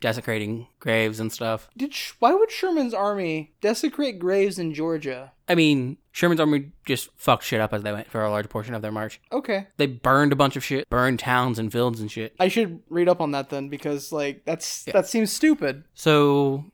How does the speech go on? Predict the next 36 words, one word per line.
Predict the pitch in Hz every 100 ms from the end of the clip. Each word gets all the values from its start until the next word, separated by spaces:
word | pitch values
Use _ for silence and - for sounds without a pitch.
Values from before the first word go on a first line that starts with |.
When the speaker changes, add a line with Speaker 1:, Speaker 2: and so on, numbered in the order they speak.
| _
Speaker 1:
they | 143
go, | 143 147 147
they | 139
pull | 135 147
out | 139
this | 131
giant | 139 131 135
trunk | 131 123
they | 117
packed | - 135 120 -
in | 120
the |
back. | 113 110 110 - _
Speaker 2:
It's | _
got | - 143
swords | - - 185 175 175
Speaker 1:
Uh, | 156
Speaker 2:
and | 160
Speaker 1:
actually, | 156 143 143
wait, | 165 127
so | - 160
Speaker 2:
crossbows | 151
and | 226 220
Speaker 1:
in, |
in | 147
the | 190
Speaker 2:
guns. | 151
Speaker 1:
car | 127 123
when | 123
they're | 120
talking | 113 113
about | 107 -
that, | 107 107 _
she | - 190 175
asks | 160 - - - - -
why | 123 120 120 117 107 78 73 135